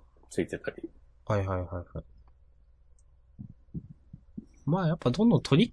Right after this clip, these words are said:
Speaker 2: キーになっていきますよね。いろんな効果が増えてきてるから。
Speaker 1: うん。
Speaker 2: うん。
Speaker 1: いやー。もう、ね。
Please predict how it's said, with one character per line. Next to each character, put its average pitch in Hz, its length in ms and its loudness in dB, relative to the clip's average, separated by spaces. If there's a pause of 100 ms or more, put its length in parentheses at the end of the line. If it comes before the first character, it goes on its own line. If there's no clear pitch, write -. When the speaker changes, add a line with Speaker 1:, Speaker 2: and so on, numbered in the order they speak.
Speaker 2:
キ 202 140 6
ー - 20 10
に 117 80 8
な 104 140 0
っ - 20 -6
て - 200 -6
い 82 60 -2
き - 100 -8
ま 110 120 -2
す - 100 -4
よ - 60 0
ね。 170 80 6
い 127 40 8
ろ 113 80 4
ん 113 60 2
な 101 120 2
効 98 200 0
果 85 140 -4
が 87 120 0
増 107 180 2
え 87 60 4
て 80 140 -4
き - 80 -10
て - 100 -6
る 80 120 -10
か 73 160 -8
ら。 76 120 -12 (120)
Speaker 1:
う 120 80 6
ん。 92 280 6 (800)
Speaker 2:
う 92 40 -6
ん。 85 80 -6 (2500)
Speaker 1:
い - 100 -18
や - 120 -12
ー。 - 40 -6 (2000)
も 87 460 -2 (600)
う、 - 40 -2
ね。 95 220 -2